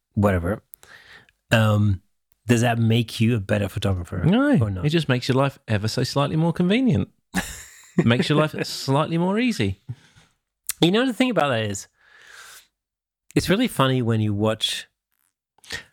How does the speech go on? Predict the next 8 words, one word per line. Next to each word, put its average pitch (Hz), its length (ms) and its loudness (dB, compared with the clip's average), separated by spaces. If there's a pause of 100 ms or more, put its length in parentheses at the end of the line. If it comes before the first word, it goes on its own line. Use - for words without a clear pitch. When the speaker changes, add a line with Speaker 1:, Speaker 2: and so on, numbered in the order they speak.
(180)
Speaker 1:
newbies 110 580 0 (220)
do 107 100 0
photography. 101 420 -4
Speaker 2:
So, - 240 0 (720)
uh, 160 100 -4
there 185 300 0
is 196 140 -2
a, 165 220 2